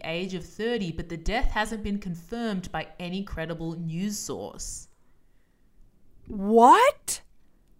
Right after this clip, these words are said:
Speaker 1: And I can't, I looked and I can't, there's, like, one famous actor that has said he's died, but I can't find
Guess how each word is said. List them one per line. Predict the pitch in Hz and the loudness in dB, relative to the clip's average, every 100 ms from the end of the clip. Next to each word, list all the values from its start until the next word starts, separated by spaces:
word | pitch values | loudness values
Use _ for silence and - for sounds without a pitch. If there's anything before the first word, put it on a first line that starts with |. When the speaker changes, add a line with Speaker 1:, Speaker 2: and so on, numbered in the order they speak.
| _ _ _ _ | _ _ _ _
Speaker 1:
And | 208 | 2
I | 208 | 4
can't, | 202 220 226 226 | 6 6 6 4
I | 214 | 2
looked | 226 214 - | 2 0 -2
and | 208 | 0
I | 196 | -2
can't, | 196 202 190 196 190 - - - - - | -4 -6 -2 -4 -6 -12 -20 -20 -14 -6
there's, | 214 | -4
like, | 208 202 | -4 -6
one | 185 196 208 | -4 -4 -4
famous | 196 180 190 185 | -6 -6 -4 -4
actor | 170 175 185 185 | -6 -6 -8 -8
that | 156 165 151 - - _ - | -6 -4 -6 -10 -20 _ -16
has | - 180 - | -8 -6 -6
said | 160 160 170 | -6 -4 -4
he's | 175 151 - - - 170 | -6 -8 -12 -16 -14 -8
died, | 160 190 175 143 139 147 | -2 0 0 -2 -6 -6
but | 160 151 - - | -2 0 -2 -8
I | 160 | -10
can't | 165 175 170 | -8 -6 -6
find | 175 175 | -6 -8